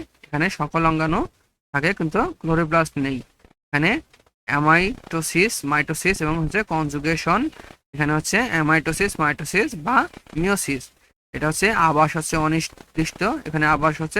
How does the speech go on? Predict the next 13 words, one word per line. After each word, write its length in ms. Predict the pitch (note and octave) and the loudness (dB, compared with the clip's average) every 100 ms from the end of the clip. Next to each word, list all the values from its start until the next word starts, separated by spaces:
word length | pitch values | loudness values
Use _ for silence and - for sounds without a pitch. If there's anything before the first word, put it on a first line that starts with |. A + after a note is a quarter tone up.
| A3+ | -4
প্রধানত 340 | D#3 D3+ D3+ G#3 A3+ E3 | -2 -2 -2 0 0 -2
স্থল, 280 | - D3 B2+ - - - _ _ _ C#3+ | -2 -2 -2 -6 -18 -20 _ _ _ -16
স্থলজ। 360 | - E3 C#3+ A#2 - _ _ _ - | -2 0 0 -4 -10 _ _ _ -4
এখানে 200 | D#3 F3+ B3 F3 | 2 2 0 -2
যৌন 200 | D3+ D#3 D3+ | 0 0 0
প্রজনন 340 | D#3+ E3 F3 E3 | 0 0 0 2
বা 100 | D#3 E3 F3+ - _ _ _ _ _ _ _ _ _ _ - | 2 2 0 -10 _ _ _ _ _ _ _ _ _ _ -2
প্রজনন 280 | D3 E3+ E3+ | 0 2 2
ঘটে 140 | E3 E3+ | 2 2
হচ্ছে 200 | E3+ - B3 F3 - | 2 2 0 0 -4
অযৌন 360 | D3+ D3 D#3+ E3 E3+ | -2 2 4 4 2
মাধ্যমে, 380 | E3 D#3 D#3+ F3+ - _ _ _ | 2 2 2 2 0 _ _ _
আর 60 | B2 | -2